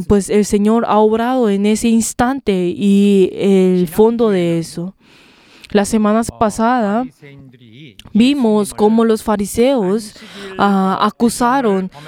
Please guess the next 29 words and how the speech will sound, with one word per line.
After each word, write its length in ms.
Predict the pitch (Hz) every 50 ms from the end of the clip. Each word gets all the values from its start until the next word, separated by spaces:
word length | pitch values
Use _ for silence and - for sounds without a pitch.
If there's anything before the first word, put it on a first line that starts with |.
| 180 -
ellos 440 | 214 220 233 240 262 262 254 233
acusaron 720 | 247 240 - - 240 220 - - 240 240 240 240 220 214 220
y 80 | 220 214
juzgaron 680 | - 226 233 208 190 - 226 226 220 226 233 233 233 233
a 100 | 226 233
Jesús 580 | 233 214 - - 233 254 277 285 247 202 180 - -
por 480 | - 220 226 233 240 233 220 196 185 - - - - - _
desobede-, 520 | 226 240 - 247 226 220 214 202 202 202 -
o 220 | 208 208 202 190
por 220 | 180 147 214 214
no 220 | 214 214 220 233 226
cumplir 460 | - 254 240 214 233 247 262 262 233
el 160 | 226 202 202
día 280 | 180 208 214 214 214 220
de 60 | 220
reposo. 580 | 196 190 165 147 220 262 302 - - 202 175 185 - 170 165 160 - -
Y 100 | 240 196
podemos 400 | 220 226 226 220 220 220 208 202
ver 160 | 233 240 254
la 100 | 254 -
conexión 680 | 277 262 240 226 208 - - 226 220 226 233 226 226 226
en 160 | 226 226 226
esto 420 | 233 240 226 - - 208 202 214 - - - 226 - _
que 680 | - 220 214 226 247 269 262 233 214 233 285 285 - 165 _ _ 196 - - 214 214
Jesús, 920 | - 214 226 214 - - 269 320 339 320 269 214 214 240 - - - 180 180 165 165 165 160 165 165 165 160 160 156 151 - - -
eh, 360 | 190 208 214 208 208 202 202 214 214
estaba, 720 | 196 - - - 208 214 214 226 220 214 208 202 196 185 - - 156 170 160
había 580 | 190 202 202 196 214 220 240 247 254 240 233 220
sanado 720 | - - 226 214 214 220 226 247 247 240 226 208 196 196